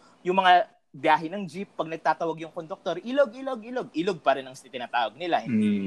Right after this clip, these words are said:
Speaker 1: hindi
Speaker 2: So, may
Speaker 1: Santo
Speaker 2: residue
Speaker 1: Angel.
Speaker 2: nung... Ano.
Speaker 1: Oo. So,
Speaker 2: Eh,
Speaker 1: yun.
Speaker 2: yung
Speaker 1: So,
Speaker 2: Bat-, yung Bato
Speaker 1: obviously,
Speaker 2: Resort?
Speaker 1: sa San Cristobal yun.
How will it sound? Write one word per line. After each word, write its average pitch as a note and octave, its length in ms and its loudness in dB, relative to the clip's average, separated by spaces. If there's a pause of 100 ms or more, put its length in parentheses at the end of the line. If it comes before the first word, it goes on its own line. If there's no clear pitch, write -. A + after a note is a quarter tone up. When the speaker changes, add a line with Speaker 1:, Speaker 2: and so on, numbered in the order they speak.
(140)
Speaker 1:
hindi G2+ 100 -8
Speaker 2:
So, - 140 2
may C#3 100 10
Speaker 1:
Santo C3+ 140 10
Speaker 2:
residue A#2 380 6
Speaker 1:
Angel. G#2+ 200 4
Speaker 2:
nung... G#2+ 120 2 (440)
Ano. F#2 160 -2
Speaker 1:
Oo. F2+ 360 -4 (360)
So, - 100 -2
Speaker 2:
Eh, - 40 12
Speaker 1:
yun. G#3+ 100 12
Speaker 2:
yung C4 80 10
Speaker 1:
So, G#3+ 120 10
Speaker 2:
Bat-, G#3+ 120 6
yung B3 160 8
Bato G#3 240 6
Speaker 1:
obviously, G3+ 160 4
Speaker 2:
Resort? G#2+ 340 -8 (1300)
Speaker 1:
sa - 160 -14
San F3 160 2
Cristobal D3 500 -2
yun. F#2+ 220 -14